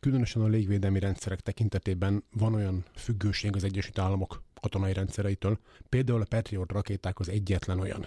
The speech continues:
légvédelmi rakéták, amelyek a legmodernebb orosz fegyvereket, ideértve a hiperszónikus fegyvereket is képesek elfogni, illetőleg amik elfogadható eséllyel tudják elfogni az orosz ballisztikus rakétákat is.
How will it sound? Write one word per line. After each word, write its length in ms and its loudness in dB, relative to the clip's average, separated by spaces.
légvédelmi 580 0
rakéták, 540 -2
amelyek 340 2
a 60 2
legmodernebb 720 2
orosz 440 -2
fegyvereket, 540 -2
ideértve 380 -2
a 40 -4
hiperszónikus 680 -4
fegyvereket 480 -6
is 100 -8
képesek 440 -6
elfogni, 440 0
illetőleg 460 2
amik 300 0
elfogadható 760 0
eséllyel 440 2
tudják 400 0
elfogni 560 2
az 120 0
orosz 180 2
ballisztikus 520 -4
rakétákat 560 -4
is. 160 -8